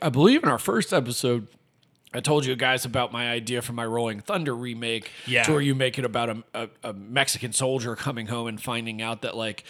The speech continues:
Speaker 1: his hometown on the Texas border is now more or less like one of those, like, concentration camps that, uh, Greg Abbott has set up and shit. And he goes in to, like, blow everybody to smithereens and, like, free his people.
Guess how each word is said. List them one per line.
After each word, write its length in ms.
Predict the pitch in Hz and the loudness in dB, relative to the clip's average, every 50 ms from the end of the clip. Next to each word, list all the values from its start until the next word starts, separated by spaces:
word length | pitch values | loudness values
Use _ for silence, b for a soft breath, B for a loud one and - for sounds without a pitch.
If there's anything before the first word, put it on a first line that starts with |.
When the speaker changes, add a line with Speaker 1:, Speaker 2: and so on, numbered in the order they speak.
| B B B B B | B B B B B
Speaker 1:
his 480 | B - - 139 135 127 123 120 - - | B -4 0 2 2 2 2 2 0 0
hometown 580 | - 139 131 123 120 113 120 123 123 123 120 117 | 0 -2 -4 -4 -4 -4 -2 -2 0 -2 -2 -4
on 80 | 113 | -6
the 100 | 110 110 | -6 -6
Texas 400 | 101 - - 131 120 - 117 101 | -4 -4 -2 -2 -2 -2 -4 -4
border 460 | - - 117 110 113 117 117 120 110 107 | -6 -4 -4 -4 -2 -2 -4 -4 -4 -4
is 160 | 104 98 - | -6 -6 -6
now 480 | 110 120 117 110 107 107 107 107 101 B B B B B B | -4 -2 -2 0 0 0 0 0 -2 B B B B B B
more 180 | 120 123 127 | -2 0 2
or 60 | 123 | 2
less 220 | 120 123 120 - - | 2 2 0 0 0
like 160 | 110 101 87 | -2 -4 -4
one 160 | 113 113 110 | -6 -6 -6
of 60 | 101 | -6
those, 280 | 101 104 101 101 - - _ - | -6 -6 -6 -6 -8 -8 _ -8
like, 140 | 107 95 90 | -8 -8 -8
concentration 800 | - - 117 117 101 98 98 92 - - 117 110 107 - 123 107 | -6 -8 -6 -6 -6 -8 -6 -6 -4 -4 -2 0 0 -2 -2 -4
camps 480 | - - 110 107 95 92 90 - - - | -6 -8 -6 -6 -8 -8 -8 -8 -8 -6
that, 260 | - 101 90 85 _ _ _ _ - | -6 -6 -8 -10 _ _ _ _ -14
uh, 220 | 95 85 71 71 71 - - | -12 -12 -10 -12 -14 -14 -10
Greg 260 | - 123 110 104 92 | -6 -4 -4 -2 -2
Abbott 320 | 98 101 107 101 104 101 - | -2 -2 -2 -4 -6 -8 -10
has 160 | - 95 - | -10 -8 -6
set 240 | - - 107 98 90 | -4 -4 -4 -6 -8
up 160 | 90 - - | -12 -12 -12
and 120 | 95 87 | -8 -4
shit. 300 | - - - 101 92 82 B B B B B B | -2 0 0 -2 -4 -10 B B B B B B
And 140 | - 101 | -12 -8
he 160 | 95 120 120 113 | -6 -6 -6 -2
goes 240 | 117 117 110 107 | -2 -2 -2 -2
in 140 | 120 117 101 | -4 -4 -6
to, 80 | 98 101 | -6 -8
like, 220 | 95 92 95 90 _ | -8 -8 -12 -14 _
blow 460 | - 104 104 107 120 120 117 117 113 113 | -12 -10 -6 -2 0 2 4 4 4 2
everybody 540 | 110 101 117 113 101 107 104 101 104 104 | 0 0 -2 -4 -4 -4 -6 -4 -4 -6
to 80 | 98 95 | -2 0
smithereens 760 | - - 123 - 117 101 101 101 101 101 107 107 104 101 98 | 0 0 0 0 -4 -4 -6 -6 -6 -6 -6 -6 -8 -8 -10
and, 140 | 107 101 92 | -10 -12 -12
like, 180 | 92 90 87 - | -12 -14 -14 -14
free 280 | - - 123 120 110 | -12 -8 -8 -6 -4
his 180 | 107 113 107 - | -4 -6 -6 -6
people. 540 | - - 135 135 131 135 113 107 104 - | -2 0 2 2 2 0 -2 -6 -6 -8